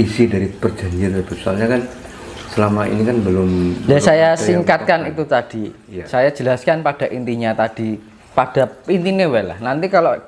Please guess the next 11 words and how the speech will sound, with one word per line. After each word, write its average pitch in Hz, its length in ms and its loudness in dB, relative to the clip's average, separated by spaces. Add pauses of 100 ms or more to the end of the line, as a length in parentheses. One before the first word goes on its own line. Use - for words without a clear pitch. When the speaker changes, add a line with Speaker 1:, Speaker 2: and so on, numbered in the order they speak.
(240)
Speaker 2:
dipelajari 139 640 0
tentang 143 160 -2
Sabdo 131 320 -4
Palon 139 400 0
ke 123 80 -8
belakang 120 480 -2
apa 160 240 -4
yang 135 240 -4
lain 127 480 2
itu - 80 -10
nanti 180 400 -2